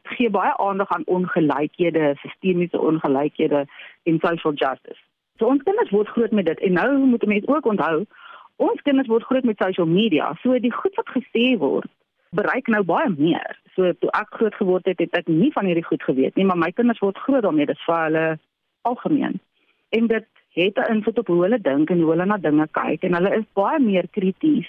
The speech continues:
ten opsigte van wat hulle sou beskou as oudtyds of tradisioneel of konservatief. En veral wanneer hulle voel daar is enige vorm van injustice of diskriminasie aan die gang, dan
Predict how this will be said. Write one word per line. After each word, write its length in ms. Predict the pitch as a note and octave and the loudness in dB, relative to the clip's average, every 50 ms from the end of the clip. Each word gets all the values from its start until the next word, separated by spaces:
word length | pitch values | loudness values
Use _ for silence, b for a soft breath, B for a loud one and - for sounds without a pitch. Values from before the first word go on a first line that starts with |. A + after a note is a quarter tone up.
| - b b b b b b b b | -10 b b b b b b b b
ten 180 | A3 G#3+ A3 | -2 0 2
opsigte 500 | - F#3 G#3+ G#3 - B3 A3+ - - A3+ | 2 0 0 0 -2 -6 -4 -2 -2 -2
van 160 | G3 G3+ F#3+ | -2 -2 -2
wat 160 | E3+ F3 E3 - | -2 -4 -4 -2
hulle 240 | C#3+ D3 D#3 E3+ | -2 -2 0 -2
sou 160 | E3+ - F#3 E3+ | 0 -2 -2 -2
beskou 400 | E3 D#3+ - - F3 E3 D#3 D#3 | -2 -4 -2 -2 0 0 0 0
as 120 | D3 - _ - | -2 -4 _ -2
oudtyds 480 | - F#3 F#3 - - E3 D#3+ D#3 - | 0 0 0 0 0 0 0 0 -2
of 120 | - - - - | -6 -8 -6 -4
tradisioneel 880 | - D#3 D3+ D3 D3 D3 - - E3 D#3 D3+ D#3+ E3 E3 D#3 D#3 D#3 | -4 -2 -2 -2 -2 -2 0 0 2 2 4 4 4 2 2 2 2
of 140 | D3+ - - - | 0 -2 -4 -4
konservatief. 760 | - E3+ D#3 D3+ D#3 - D3 C#3 C#3+ C#3 - - - - D#3 - - - B B B B B B B B B B B | -2 0 2 2 2 0 0 -2 -2 -2 -2 -2 -2 -2 -2 -4 -14 -20 B B B B B B B B B B B
En 180 | - - E3+ E3 | -4 -2 -2 -2
veral 400 | - F3+ - - G3+ A3+ A#3+ B3 | -2 -2 -2 -2 -2 0 0 0
wanneer 240 | G#3+ G3 F3+ E3+ D#3+ | 0 0 -2 -2 0
hulle 180 | D#3 D3+ D3 | 0 0 -2
voel 280 | D3 - F#3+ F3+ F3 D#3 | -2 0 0 0 0 2
daar 280 | D3+ D3 D3 D3+ D3+ | 0 0 2 2 0
is 120 | D3+ D3+ - | -2 -2 0
enige 380 | - G#3 F#3+ F3 E3+ - F3+ | 0 0 0 -2 -4 -6 -8
vorm 360 | - - D#3 D3 D3+ C#3+ C#3+ C#3+ | -6 -2 -2 0 0 0 0 -2
van 440 | - - D3 C3+ C#3 C#3 C3 C3+ - b b b b b | -2 -2 -2 -2 -2 -4 -6 -6 -8 b b b b b
injustice 800 | b G#3+ F#3+ F3 E3 D3+ C#3+ C3 C3+ D3 - - - C#3+ B2 - | b 0 2 2 2 2 0 -2 -2 -4 -6 -6 -8 -6 -4 -4
of 120 | C#3 B2 - - _ _ _ | -6 -6 -8 -14 _ _ _
diskriminasie 840 | - D#3 D#3 - - E3 D#3+ D#3 C#3+ C3+ C3+ C#3 C#3+ D3 - E3+ | -2 -2 -2 -2 0 0 2 2 2 2 2 0 -2 -4 -4 -2
aan 100 | - C#3+ | -2 -2
die 120 | C#3+ C3 - | -2 -2 -2
gang, 280 | - D3 C#3+ C#3+ C#3+ | -2 -2 0 0 0
dan 300 | C#3 C#3 C#3 C#3 C3+ C#3 | 0 0 0 -2 -2 -4